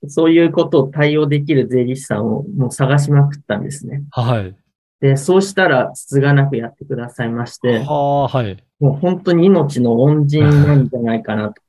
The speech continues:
Speaker 1: 思うぐらいで、
Speaker 2: うん。
Speaker 1: 今でもお中元を送っております。
Speaker 2: うん、うん。
Speaker 1: で、その先生が漏らしたのが、「なかなか集客うまくいかないんですよね」っていう話だったんですよね。
Speaker 2: はい。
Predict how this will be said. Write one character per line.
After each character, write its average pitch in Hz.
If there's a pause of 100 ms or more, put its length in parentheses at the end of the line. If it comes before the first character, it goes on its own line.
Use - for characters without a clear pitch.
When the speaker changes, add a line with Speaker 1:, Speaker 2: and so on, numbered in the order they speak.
(160)
Speaker 1:
思 127
う -
ぐ 127
ら 113
い 110
で、 113
Speaker 2:
う 107
ん。 98
Speaker 1:
今 165
で 123
も 117
お 113
中 131
元 120
を 117
送 -
っ - (180)
て 120
お 117
り 113
ま 110
す。 127
Speaker 2:
う 135
ん、 135
う 104
ん。 90 (220)
Speaker 1:
で、 175
そ 170
の 190
先 214
生 208
が 123
漏 127
ら 139
し 139
た 110
の 110
が、 113 (220)
「な 135
か 165
な 170
か 170
集 156
客 156
う 165
ま 143
く 131
い 113
か 127
な 143
い 139
ん 117
で 110
す -
よ 117
ね」 110 (220)
っ -
て 151
い 151
う 147
話 143
だ 117
っ -
た -
ん 104
で -
す -
よ 113
ね。 113
Speaker 2:
は 123
い。 143